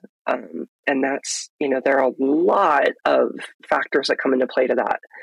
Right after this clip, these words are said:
Um, but I think once I found that, I, I think I kinda just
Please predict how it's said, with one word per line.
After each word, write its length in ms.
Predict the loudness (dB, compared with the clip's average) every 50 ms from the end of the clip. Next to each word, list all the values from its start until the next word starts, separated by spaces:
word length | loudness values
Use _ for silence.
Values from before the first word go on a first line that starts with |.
| -18 -20 -20 _ _ _ _ -2
Um, 380 | 0 2 2 0 0 -4 -8 -12 _ _ _ _ -8 -2
but 560 | 0 2 2 2 0 -2 -4 -10 -12 -12 -12 -16 _ _ _ _ _ _ _ _ _ _ _ _ _ _ _ _ _ _ _ _ -4
I 140 | -2 -2 -2
think 400 | -2 0 0 0 0 0 -2 -4 -6 -6 -8 -10 _ _ _ _ _ _ _ _ _ _ _ -12
once 520 | -8 -4 0 2 2 2 2 0 -2 -2
I 140 | -2 -2 -2
found 460 | -2 -2 0 0 2 2 2 2 2
that, 320 | 2 2 2 2 0 -2 -2 _ _ _ _ _ _ _ _ _ _ _
I, 160 | -2 -2 0 0 0
I 60 | -2
think 220 | -2 -2 -2 0 0
I 100 | -2 -2
kinda 300 | -2 -2 0 0 0 0
just 260 | 0 0 0 -2 -4